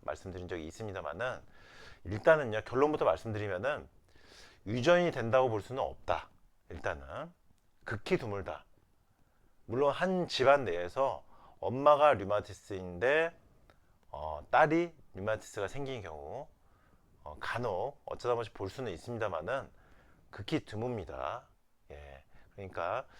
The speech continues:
유전 질환이 아니다. 류마티스 질환이라는 것은 유전 질환은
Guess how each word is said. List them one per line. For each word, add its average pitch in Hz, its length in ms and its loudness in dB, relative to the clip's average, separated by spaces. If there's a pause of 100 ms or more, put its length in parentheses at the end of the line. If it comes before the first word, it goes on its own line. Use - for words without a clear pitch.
(420)
유전 120 380 6
질환이 156 280 6
아니다. 101 420 4 (460)
류마티스 123 440 0
질환이라는 107 420 -2
것은 101 340 -8
유전 139 280 4
질환은 123 400 2